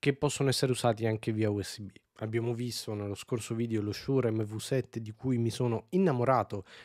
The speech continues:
e che sto usando in questo momento, abbiamo visto Samsung con il suo Q A due, Q qualcosa, comunque microfono gelato, e adesso è arrivata un'altra azienda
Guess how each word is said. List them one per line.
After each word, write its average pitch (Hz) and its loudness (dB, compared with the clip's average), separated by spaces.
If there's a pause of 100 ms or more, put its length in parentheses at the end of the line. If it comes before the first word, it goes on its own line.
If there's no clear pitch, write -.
(140)
e - -16
che 120 4
sto - -4
usando 117 0
in 107 -2
questo 117 -4
momento, 175 2
abbiamo 107 -2
visto 104 -6
Samsung 104 -4 (240)
con 107 -6
il 104 -8
suo 117 -6 (260)
Q 170 2 (960)
A 127 0
due, 170 0 (300)
Q 135 0
qualcosa, 131 0 (120)
comunque 123 -2
microfono 113 -2
gelato, 117 0 (420)
e 165 -4
adesso 123 -6
è 160 -4
arrivata 160 -4 (100)
un'altra 175 -4
azienda 120 -8